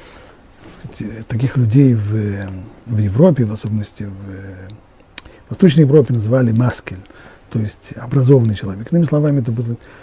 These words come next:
были люди, которые уже получили нееврейское образование и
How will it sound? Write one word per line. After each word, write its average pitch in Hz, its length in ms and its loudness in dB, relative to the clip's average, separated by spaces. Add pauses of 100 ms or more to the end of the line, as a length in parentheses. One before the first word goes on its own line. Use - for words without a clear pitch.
(120)
были 135 160 2
люди, 185 240 6
которые 127 320 2
уже 110 140 0
получили 113 580 -2 (680)
нееврейское 131 680 2
образование 202 640 4
и 196 380 0